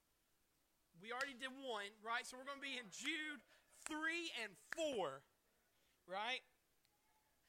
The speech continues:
So, in Jude three through four, I told you guys, like, last week, we were kinda like an introduction. We were prepping for battle, right? Who remembers the,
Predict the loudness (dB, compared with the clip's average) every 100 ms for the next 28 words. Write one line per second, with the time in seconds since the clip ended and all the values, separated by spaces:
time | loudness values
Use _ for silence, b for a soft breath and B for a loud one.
0 | B B 0 2 2 -2 -10 _ _ _
1 | _ _ _ _ _ -10 -8 -4 -2 -4
2 | -6 -8 -4 -2 -4 -6 -8 -6 -6 -2
3 | 0 0 -2 -14 _ _ _ _ _ 2
4 | 4 -4 -2 2 2 2 -10 -4 0 2
5 | 4 2 0 -8 -8 -8 -6 -2 -2 -2
6 | -4 -6 -6 -8 -10 -8 -4 -4 -4 -14
7 | -16 -20 B B -12 -6 -6 -6 2 2
8 | 2 -8 -12 -20 B B -16 -10 -8 -6
9 | -8 -10 -20 -20 0 2 2 -4 -14 _
10 | _ _ _ _ _ _ _ -6 -2 -2
11 | -4 -20 _ _ _ _ _ _ _ _
12 | -20 -20 -6 -4 -4 -4 -4 -4 -6